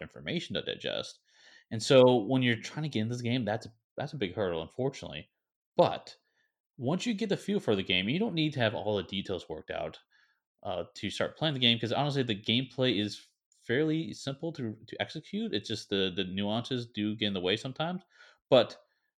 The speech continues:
when you have a question, you can po-, open up the table of contents and find the reference you want. And the nice thing is, you can go to that, that reference, and they have cross references in the t-, rule book. So if I chose the wrong section,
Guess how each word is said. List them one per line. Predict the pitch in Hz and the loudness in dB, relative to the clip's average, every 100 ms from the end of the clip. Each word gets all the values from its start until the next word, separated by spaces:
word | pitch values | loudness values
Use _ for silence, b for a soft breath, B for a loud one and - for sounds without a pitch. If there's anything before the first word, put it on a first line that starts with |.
| _ _ _ _ _ | _ _ _ _ _
when | 143 147 135 151 151 | -10 0 4 4 4
you | 156 151 | 6 4
have | 117 135 131 | 4 2 0
a | |
question, | 101 - 120 - 196 220 226 b b b - | -4 -2 -2 -2 -4 -2 -4 b b b -6
you | 120 | -2
can | 120 | -2
po-, | 113 - - - - | -4 -6 -8 -18 -2
open | 120 120 127 | 0 2 0
up | 120 | 2
the | 107 101 101 101 101 - | 2 4 4 2 -2 -8
table | 117 113 | -4 -4
of | - | -4
contents | 95 101 160 190 190 - _ _ _ _ | -6 -4 -4 -4 -6 -14 _ _ _ _
and | 110 107 104 98 98 _ _ _ _ - | 0 2 2 0 -6 _ _ _ _ -8
find | - 107 101 | 0 2 2
the | |
reference | 95 101 101 | 0 0 -4
you | 95 | -4
want. | 95 120 - - | 0 0 -2 -8
And | 107 | -8
the | |
nice | 101 143 - | -4 -4 -4
thing | 101 | -2
is, | 98 113 - b b _ _ | -2 -2 -4 b b _ _
you | 110 | -6
can | 104 | -4
go | 107 156 | 2 2
to | 139 | 6
that, | 95 82 - | 4 2 -2
that | 98 80 | -2 0
reference, | 82 - 101 - | -2 -2 -6 -6
and | 110 113 | -4 -2
they | |
have | 113 113 | -2 -4
cross | - - 101 110 113 - - _ | -8 -8 -2 -2 -2 -10 -14 _
references | 92 90 95 85 | -8 -8 -10 -10
in | 92 | -12
the | 90 | -14
t-, | - | -12
rule | 95 90 | -8 -6
book. | 82 85 | -6 -8
So | - 107 95 | -2 0 0
if | - b b - | -4 b b 2
I | 117 | 2
chose | 113 - 139 | 2 4 4
the | 120 | 4
wrong | 98 104 101 | 2 2 2
section, | - 101 - 151 170 | -2 -4 0 -2 -2